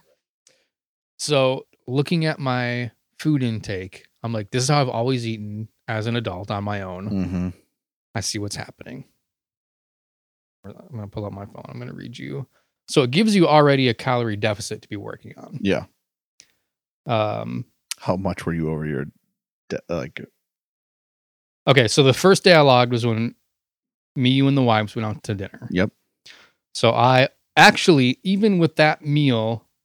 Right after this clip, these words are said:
Speaker 1: and the drinks we had, only went over by two hundred seventy-three calories.
Speaker 2: Not bad. You can burn that back.
Speaker 1: Yep. Uh, the next day, I had one thousand two hundred and twelve calories remaining to use when I went to bed.
Speaker 2: Yeah,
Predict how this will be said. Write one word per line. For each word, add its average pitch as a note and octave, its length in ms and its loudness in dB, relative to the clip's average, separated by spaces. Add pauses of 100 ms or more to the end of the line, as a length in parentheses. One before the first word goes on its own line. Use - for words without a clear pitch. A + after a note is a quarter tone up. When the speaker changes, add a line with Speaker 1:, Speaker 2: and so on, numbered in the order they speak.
(180)
Speaker 1:
and C3+ 160 0
the C3 40 -2
drinks B2+ 300 -4
we A2 100 -4
had, G#2 340 -6
only D#3+ 240 0
went D3 160 0
over B2+ 220 -2
by A2+ 140 0
two B2+ 180 -6
hundred A2 260 -2
seventy-three G#2 380 -10
calories. - 540 -14
Speaker 2:
Not G#2 140 -2
bad. F3+ 240 4
You F3+ 60 -4
can A#2+ 140 -6
burn A#2 180 2
that C3 160 0
back. D3 320 -2
Speaker 1:
Yep. G#2 220 -6 (1120)
Uh, A#2+ 500 6 (400)
the C#3 80 8
next E3 400 4
day, G2+ 340 -6 (840)
I C3+ 160 4
had D3 600 -2 (420)
one D3 300 2
thousand C#3+ 600 2
two D#3+ 180 -2
hundred D#3 260 0
and C#3 80 -2
twelve C3+ 260 -2
calories A#2 600 0 (120)
remaining A#2+ 560 0
to A2+ 100 -10
use G#2 300 -10
when G2 100 -10
I F#2+ 60 -10
went - 180 -12
to - 80 -10
bed. - 120 -16 (1400)
Speaker 2:
Yeah, G#2 300 0